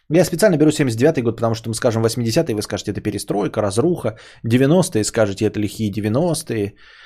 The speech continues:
Вот, что-нибудь еще. Просто, ну, любой момент времени берете, и там всегда будет, э, насилие, кровь, кишки, расчлененка, говно распидорасило. А, вот.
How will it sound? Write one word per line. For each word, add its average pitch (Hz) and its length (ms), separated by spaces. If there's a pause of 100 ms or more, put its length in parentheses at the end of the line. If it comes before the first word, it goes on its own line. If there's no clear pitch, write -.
(220)
Вот, 107 280
что-нибудь 107 420
еще. 147 400 (120)
Просто, 156 320
ну, 147 180
любой 160 360
момент 110 360
времени 113 300
берете, 127 360
и 101 80
там 113 240
всегда 110 360
будет, 101 320 (520)
э, 104 100
насилие, 131 560
кровь, - 440
кишки, - 340
расчлененка, 107 680
говно 98 360
распидорасило. - 720 (2500)
А, 92 340
вот. 92 300